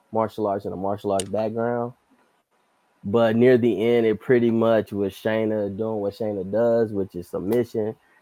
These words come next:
after submission after submission, until she put her in a Karafuda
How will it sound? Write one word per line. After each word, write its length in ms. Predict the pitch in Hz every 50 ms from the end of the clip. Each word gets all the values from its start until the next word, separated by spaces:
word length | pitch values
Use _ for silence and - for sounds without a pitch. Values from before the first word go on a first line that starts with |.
| _ -
after 180 | 101 - 90 -
submission 760 | - - 82 90 92 110 113 107 - - 113 104 101 101 98 - _ -
after 240 | 87 98 - - 101
submission, 800 | - - 87 85 92 107 110 107 - - 107 104 104 104 104 - _ _ _ _ _ _ _ _ _ _ _ _ _ _ _
until 340 | 104 104 - - - 120 117 110
she 160 | - - 117
put 240 | 98 - 131 123 113
her 100 | 113 110
in 220 | 101 107 110 107 107
a 180 | 104 101 95
Karafuda 880 | - - - 127 120 120 113 - - 127 127 123 120 117 117 117 117 104